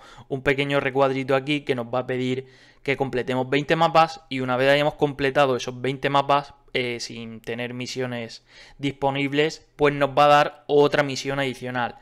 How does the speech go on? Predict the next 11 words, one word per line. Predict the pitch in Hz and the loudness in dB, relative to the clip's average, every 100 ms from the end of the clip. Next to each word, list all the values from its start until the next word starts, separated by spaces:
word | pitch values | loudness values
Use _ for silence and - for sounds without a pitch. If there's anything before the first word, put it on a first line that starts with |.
| - - - | -20 -20 -10
Así | 127 127 147 | -6 -6 -4
que | 165 | -2
al | 156 | -2
final | 156 147 147 | 0 0 4
del | 143 135 | 2 2
día | 139 147 | 2 2
en | 139 | 2
total | 123 117 135 139 | -2 2 2 2
pues | 135 127 | -4 -6
podemos | 127 123 123 | -6 -6 -8
completar | - 131 120 120 127 123 139 | -10 -10 -8 -4 0 0 -2